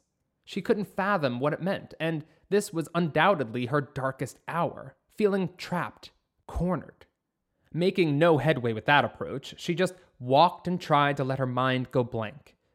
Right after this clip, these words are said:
She tried to feel calm and let the stress and anxiety leave her. Over a month of fighting had its effects on her, both mentally and physically. Penelope wandered through the forest,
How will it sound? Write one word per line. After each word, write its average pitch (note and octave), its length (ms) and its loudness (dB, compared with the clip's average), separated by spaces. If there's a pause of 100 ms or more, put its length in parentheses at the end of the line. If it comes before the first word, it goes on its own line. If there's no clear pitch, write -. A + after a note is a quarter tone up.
(160)
She G3+ 140 -4
tried F3+ 320 2
to - 60 -12
feel F3+ 220 0
calm C3+ 540 0
and A#2+ 80 -4
let C3+ 140 -2
the C3+ 60 -6
stress - 540 -6
and A#2+ 140 -2
anxiety A#2+ 580 0
leave D3 280 -4
her. - 280 -12 (720)
Over E3+ 260 4
a D#3 100 4
month D3 440 0
of A2 100 -8
fighting C3+ 460 2
had A#2+ 160 -2
its A2 100 -6
effects - 460 -2
on G#2 100 -8
her, A2+ 300 -12
both D#3 240 0
mentally B2+ 460 -4
and A2 140 -6
physically. - 600 -6 (480)
Penelope F3 400 2
wandered D3 600 0
through E3 180 0
the E3+ 40 0
forest, C3+ 580 0